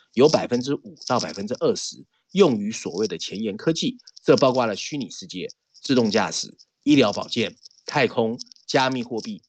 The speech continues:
和量子计算。譬如 Apple 正在寻找取代 iPhone 的下一个硬体，不管它是电动车还是V R的耳机。Amazon 正在想方设法提高仓库和交付系统的效率，并扩大利用 Amazon 服务的范围。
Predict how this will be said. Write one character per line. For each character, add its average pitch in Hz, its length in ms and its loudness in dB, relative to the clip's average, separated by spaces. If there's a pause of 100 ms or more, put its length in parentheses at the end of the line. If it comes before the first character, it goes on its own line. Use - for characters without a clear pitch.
(120)
和 110 100 -10
量 110 200 -4
子 - 140 -20
计 90 160 -12
算。 - 240 -8 (380)
譬 208 160 4
如 147 120 6
Apple - 400 2 (260)
正 170 120 4
在 156 140 6
寻 120 220 -2
找 101 340 -4
取 - 240 -14
代 120 160 0
iPhone 117 320 -2
的 90 100 -8
下 95 240 -4
一 85 60 -12
个 80 120 -12
硬 92 180 -8
体， - 240 -18 (400)
不 175 80 4
管 131 120 8
它 107 140 -4
是 117 80 -6
电 107 180 -2
动 92 160 -6
车 90 260 -10 (120)
还 120 80 -8
是 104 160 -4
V 101 120 -2
R 90 140 0
的 - 100 -8
耳 50 180 -14
机。 76 300 -10 (340)
Amazon 127 500 6
正 131 160 0
在 120 100 2
想 82 220 -8
方 113 180 -6
设 117 160 -4
法 - 220 -10
提 - 160 -14
高 101 160 -4
仓 139 260 -8
库 226 200 -4 (280)
和 127 220 2
交 131 220 4
付 131 200 -8
系 131 240 -4
统 - 160 -14
的 113 80 -16
效 101 240 -2
率， 92 220 -10 (320)
并 160 160 0
扩 156 160 4
大 143 180 4
利 139 120 0
用 127 180 -2
Amazon 120 560 -4
服 92 180 -16
务 240 200 -4
的 - 80 -8
范 85 260 -4
围。 50 240 -12